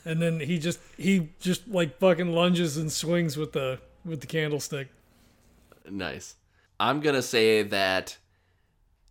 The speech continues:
Speaker 2: he just, even though he's kinda prepared, he doesn't realize how Charles is, like, s-, a lot quicker than he is, and he just takes one to the dome and just falls on the floor.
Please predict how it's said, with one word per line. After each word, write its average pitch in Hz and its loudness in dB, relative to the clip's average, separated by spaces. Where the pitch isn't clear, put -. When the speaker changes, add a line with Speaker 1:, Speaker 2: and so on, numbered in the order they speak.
Speaker 2:
he 117 -6
just, 107 -4
even 135 2
though 123 6
he's 107 0
kinda 107 -2
prepared, 101 -2
he 113 -6
doesn't 104 -4
realize 92 0
how 92 -2
Charles 92 -2
is, 92 -4
like, 101 0
s-, - -4
a 107 2
lot 95 2
quicker 113 -2
than 95 -4
he 101 -2
is, 104 0
and 92 -4
he 92 -6
just 95 -8
takes - -4
one 92 -6
to - -12
the 87 -8
dome 85 -6
and 92 -10
just 82 -10
falls - -10
on 67 -10
the - -18
floor. 53 -12